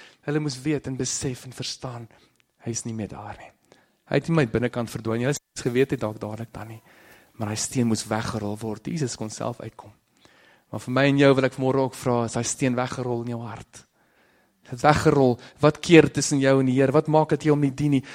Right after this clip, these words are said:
Wat is dit vanmôre wat jou nog vashou? Kry daai steen weg. Rol hom op, rol hom oop in jou hart. Laat die Heilige Gees jou help. Want dieselfde Gees kan dit vir jou doen.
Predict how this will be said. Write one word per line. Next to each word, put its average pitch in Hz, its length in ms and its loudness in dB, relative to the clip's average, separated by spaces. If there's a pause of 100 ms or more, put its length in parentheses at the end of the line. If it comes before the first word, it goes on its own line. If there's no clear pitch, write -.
(140)
Wat 165 200 2
is - 120 0
dit 160 120 -6
vanmôre 160 320 6
wat 147 120 0
jou 151 120 4
nog 151 120 0
vashou? 156 440 -2 (960)
Kry 135 160 -4
daai 131 160 -2
steen 123 360 -4
weg. 120 260 -8 (920)
Rol 127 200 0
hom 139 60 0
op, - 300 -2 (180)
rol 131 180 2
hom 151 120 -6
oop 147 180 -2
in 139 100 -6
jou 120 80 -8
hart. 120 280 -12
Laat 127 120 -8
die 135 60 -4
Heilige 131 260 -8
Gees - 320 -10
jou 127 120 -2
help. 131 280 -6 (1500)
Want 107 160 -6
dieselfde 127 320 0
Gees 131 320 2
kan 113 180 -4
dit 107 140 -8
vir 113 100 -4
jou 110 140 -4
doen. 113 160 -4